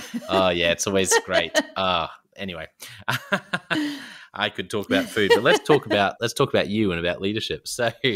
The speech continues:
Speaker 1: um, tell
Speaker 2: Yeah.
Speaker 1: us, to, for our, for our listeners, it'd be great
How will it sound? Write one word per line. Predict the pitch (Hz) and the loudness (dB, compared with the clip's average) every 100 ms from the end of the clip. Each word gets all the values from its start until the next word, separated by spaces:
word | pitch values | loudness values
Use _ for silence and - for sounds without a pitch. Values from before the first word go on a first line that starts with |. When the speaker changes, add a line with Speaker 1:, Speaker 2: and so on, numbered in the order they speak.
| 90 - - - - | -4 -12 -14 -14 -4
Speaker 1:
um, | 117 113 110 - _ _ _ _ _ 127 | 0 0 -2 -10 _ _ _ _ _ -4
tell | 160 170 | 0 4
Speaker 2:
Yeah. | 185 | 4
Speaker 1:
us, | 349 262 - - 339 - 339 | 4 0 -4 0 0 0 0
to, | 143 123 | 2 2
for | - 147 | 2 2
our, | 127 | 2
for | - 131 | 0 0
our | 120 | 2
listeners, | 110 - 98 90 - | 0 -2 -2 -2 -4
it'd | 95 | -6
be | 95 | -4
great | 107 107 | 0 0